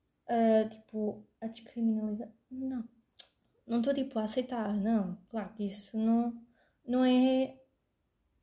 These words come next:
resposta, né? Mas, tipo, sei lá, tipo, talvez isso, as pessoas não querem ser, tipo, la-, ladrões e isso, não querem,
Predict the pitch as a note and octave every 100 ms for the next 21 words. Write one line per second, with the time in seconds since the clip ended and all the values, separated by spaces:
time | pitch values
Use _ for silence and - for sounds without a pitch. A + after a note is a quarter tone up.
0 | _ - - C#4+ C#4 - G3 A3 - _
1 | _ _ _ _ _ _ _ _ A#3+ B3
2 | A#3+ A#3+ A3+ _ _ - D4 C#4+ A3 A3
3 | A3 - A3+ A#3 - _ _ - B3+ C#4
4 | C#4 A#3+ A#3 A3+ - B3 A#3+ A3+ - C4+
5 | - - - C4+ C#4 C#4 C4+ C4+ C4+ A3+
6 | B3+ A#3+ - - A#3 A3+ B3+ B3 A3+ A#3
7 | A3+ A3+ - - A3 G#3+ A3 A3 G#3+ G#3+